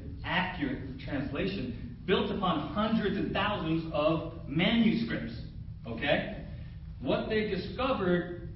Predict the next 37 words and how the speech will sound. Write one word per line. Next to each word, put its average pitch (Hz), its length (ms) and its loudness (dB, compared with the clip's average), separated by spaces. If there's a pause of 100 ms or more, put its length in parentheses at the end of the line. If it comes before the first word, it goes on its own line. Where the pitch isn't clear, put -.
(100)
in 151 140 -2
the 139 160 -2
process 190 400 -2
of 170 100 -2
all 170 140 2
these 165 160 0
manuscripts, 185 500 -2
'cause - 140 -6
they 165 80 0
would 139 160 -2
discover 156 320 -4
manuscripts 147 540 -2
and 123 120 -4
they'd 123 140 -2
be 120 80 -6
able 113 180 -4
to 110 60 -4
date 123 320 -4
them. - 140 -8 (1000)
What 175 200 2
they 185 140 -2
discovered 180 960 0
is 147 240 -2
that 143 240 -2
the - 120 -2
older 175 300 2
manuscripts, 151 640 0 (100)
no 180 300 2
manuscript 196 680 2
before 156 480 -4
A 147 40 -4
D 151 300 0
four 147 200 -2
hundred 135 640 -2 (880)
had 143 300 0
verse 123 260 -4
four. 113 220 -6